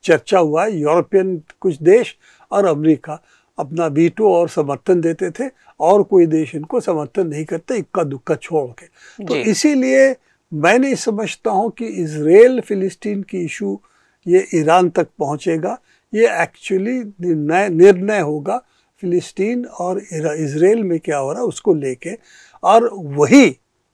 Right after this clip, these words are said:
Speaker 1: वही चीज़ ultimately इसराइल को ये तो फोर्स करेगा समझौता करने में। ये तो ये नरसंहार चलता रहेगा।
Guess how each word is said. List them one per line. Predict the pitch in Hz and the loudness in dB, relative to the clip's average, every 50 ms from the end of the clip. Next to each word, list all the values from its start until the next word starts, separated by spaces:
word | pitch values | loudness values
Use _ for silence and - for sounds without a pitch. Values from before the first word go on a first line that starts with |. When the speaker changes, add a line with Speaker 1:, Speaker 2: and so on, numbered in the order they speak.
| _ - | _ 0
Speaker 1:
वही | 147 160 170 196 277 277 247 | 2 2 6 6 6 6 6
चीज़ | 175 - - 190 185 185 185 160 - - | 4 0 -2 0 0 0 -2 -4 -8 -10
ultimately | 302 180 175 180 175 - 175 156 160 156 - - 196 214 254 247 _ _ _ _ _ _ _ 185 | -4 -4 -4 -4 -2 -4 -6 -4 -4 -8 -8 -8 -8 -8 -8 -10 _ _ _ _ _ _ _ -4
इसराइल | 165 156 147 143 151 170 180 185 190 | -2 -2 -2 0 0 2 2 2 0
को | - - 202 | -2 -4 -6
ये | 165 147 156 170 | -2 0 0 0
तो | 165 - 208 202 175 156 - _ _ _ _ _ _ _ _ _ _ _ | 2 4 4 4 4 0 -4 _ _ _ _ _ _ _ _ _ _ _
फोर्स | - - 202 226 - - | 6 8 8 8 6 0
करेगा | - - 208 208 220 233 220 247 262 - _ _ _ _ _ _ | 0 0 2 2 2 0 0 -4 -8 -8 _ _ _ _ _ _
समझौता | _ - 175 165 165 139 156 160 175 165 214 214 | _ -6 -4 -4 -2 0 2 0 2 2 0 -2
करने | 196 214 208 202 208 226 233 | -2 -2 -6 -6 -6 -8 -8
में। | 226 269 277 285 _ _ _ _ _ _ _ - | -8 -8 -10 -10 _ _ _ _ _ _ _ 0
ये | 202 208 | 0 0
तो | 196 - 220 208 | 0 0 -4 -2
ये | 190 190 190 190 190 185 180 160 | 0 2 2 2 2 0 -2 -4
नरसंहार | 151 147 156 165 170 160 160 - - 175 165 151 165 170 160 | -8 -10 -8 -6 -6 -6 -6 -2 -2 -2 -2 -2 -4 -6 -6
चलता | - - - 139 147 143 - 190 180 | -8 -10 -10 -10 -10 -6 -4 -4 -4
रहेगा। | 180 160 139 180 196 190 262 277 | -2 -4 -4 -6 -6 -6 -10 -14